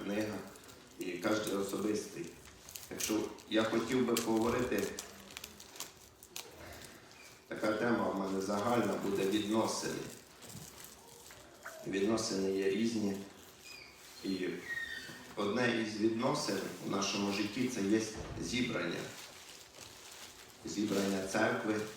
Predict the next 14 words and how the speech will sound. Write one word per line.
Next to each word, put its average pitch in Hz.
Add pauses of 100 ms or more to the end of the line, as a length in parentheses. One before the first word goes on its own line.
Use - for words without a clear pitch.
(120)
зібрання 95
віруючих 107
людей. 104 (720)
І, 98
і 101
у, 98 (840)
знаєте, 110 (120)
у 131
кожного 120
зібрання, 110 (280)
яке 101
відбувається 101
в 95
світі, -